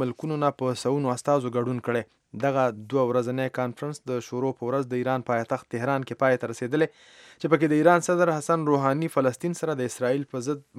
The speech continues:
مبارزه کې د نورو مرستو ژمنه کړې ده.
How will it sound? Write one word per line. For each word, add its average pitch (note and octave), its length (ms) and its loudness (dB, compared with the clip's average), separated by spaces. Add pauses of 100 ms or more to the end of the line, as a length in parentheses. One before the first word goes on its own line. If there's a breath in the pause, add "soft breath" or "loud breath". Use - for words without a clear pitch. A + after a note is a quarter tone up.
مبارزه A#2 500 0
کې - 580 -10
د A2+ 140 -4
نورو C#3+ 260 2 (140)
مرستو A#2+ 400 -2
ژمنه A#2 340 -4
کړې A#2+ 220 -4
ده. A2 100 -8